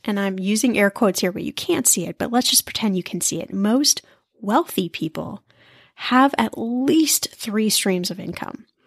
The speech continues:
So the wealthiest people that I have worked with, um,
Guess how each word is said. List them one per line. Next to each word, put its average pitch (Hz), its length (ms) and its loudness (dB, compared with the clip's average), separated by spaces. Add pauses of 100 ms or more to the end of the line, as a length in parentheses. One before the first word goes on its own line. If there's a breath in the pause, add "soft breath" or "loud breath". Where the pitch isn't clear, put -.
(480 soft breath)
So - 180 4
the 247 100 6
wealthiest 330 580 2
people 262 260 4
that 202 100 0
I 196 100 -2
have 208 140 0
worked 185 320 -4
with, - 340 -8 (640 soft breath)
um, 185 220 -14